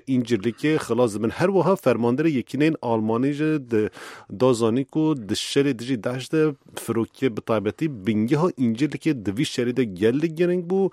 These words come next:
لی بله نقاشی دناور آری ترکیه و آلمانیا ده چندین جارا درکتی بو و چندین جاران، اه،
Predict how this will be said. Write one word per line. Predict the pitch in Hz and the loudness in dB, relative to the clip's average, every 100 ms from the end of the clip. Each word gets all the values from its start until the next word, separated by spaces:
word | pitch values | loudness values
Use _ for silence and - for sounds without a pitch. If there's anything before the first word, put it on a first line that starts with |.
| - - - - | -6 -18 -8 2
لی | 190 | 4
بله | 151 139 165 185 175 - - - - 123 | 4 4 6 4 4 -2 -14 -16 -8 0
نقاشی | 120 117 - 104 98 139 | 2 2 2 -2 0 -4
دناور | 117 104 98 107 113 104 - | 0 0 2 4 4 4 0
آری | 104 98 107 | -4 0 0
ترکیه | 101 135 143 147 | 0 -2 -2 0
و | 135 135 | 0 0
آلمانیا | 117 113 107 160 151 | -2 -2 2 2 2
ده | 135 | 0
چندین | 143 - 104 127 127 | -4 -2 0 2 2
جارا | 120 113 | 2 2
درکتی | 104 104 98 - | 2 0 -4 -4
بو | 90 110 | -4 0
و | 151 185 175 - - - | 2 4 2 -4 -18 -8
چندین | - 123 156 139 | 0 2 2 4
جاران، | 131 139 170 170 - | 4 4 2 0 0
اه، | 117 107 | 0 2